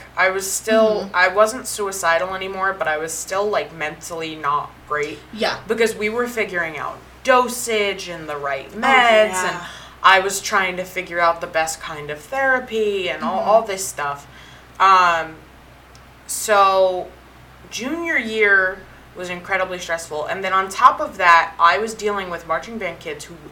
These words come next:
Speaker 1: hated me,
Speaker 2: Mm-hmm.
Speaker 1: who hated me. And there were kids in marching band that were, like,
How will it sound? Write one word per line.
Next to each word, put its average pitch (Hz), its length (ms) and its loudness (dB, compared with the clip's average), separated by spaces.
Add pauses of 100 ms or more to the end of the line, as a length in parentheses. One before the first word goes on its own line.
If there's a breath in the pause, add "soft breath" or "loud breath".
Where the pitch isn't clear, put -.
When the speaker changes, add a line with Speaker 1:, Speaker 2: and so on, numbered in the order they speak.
(240)
Speaker 1:
hated 190 340 -10
me, - 120 -16 (180)
Speaker 2:
Mm-hmm. 196 340 -10 (180)
Speaker 1:
who 208 100 -8
hated 190 460 -6
me. - 160 -14 (400 loud breath)
And 196 160 -4
there 190 140 4
were 202 140 0
kids 208 280 -4
in 180 80 -8
marching 175 340 -2
band 165 280 -6
that 151 180 -4
were, 143 380 -6 (320)
like, 147 340 -6